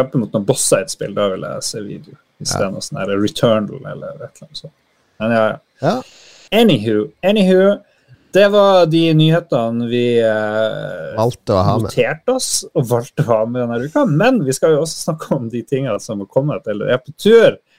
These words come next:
Speaker 1: som vi synes er verdt å nevne, og der har du et, eh, ganske stort spill.
Speaker 2: Ja, det er bare et spill som jeg tror er verdt å ta med denne gangen, hvis min oversikt er korrekt, og det er, eh, et spill som kommer nå i dag, eh, samtidig med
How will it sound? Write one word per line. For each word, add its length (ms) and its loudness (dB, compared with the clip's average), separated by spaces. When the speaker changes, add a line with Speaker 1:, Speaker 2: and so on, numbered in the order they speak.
Speaker 1:
som 220 -2
vi 160 2
synes 440 -6
er 240 -2
verdt 320 -2
å 160 -6
nevne, 460 -6
og 100 -8
der 160 -2
har 180 2
du 280 -2
et, 160 -4
eh, 160 2
ganske 260 -6
stort 220 -4
spill. 280 -4
Speaker 2:
Ja, 240 2
det 100 2
er 280 -2
bare 320 0
et 120 -2
spill 580 0
som 200 -4
jeg 160 0
tror 520 -2
er 140 0
verdt 280 2
å 240 0
ta 220 2
med 280 0
denne 260 2
gangen, 460 -2
hvis 240 -4
min 180 -2
oversikt 640 -4
er 180 -4
korrekt, 500 -4
og 100 -10
det 240 -2
er, 300 2
eh, 400 0
et 80 0
spill 240 0
som 100 -4
kommer 180 2
nå 140 2
i 40 0
dag, 360 0
eh, 260 0
samtidig 480 -4
med 140 -2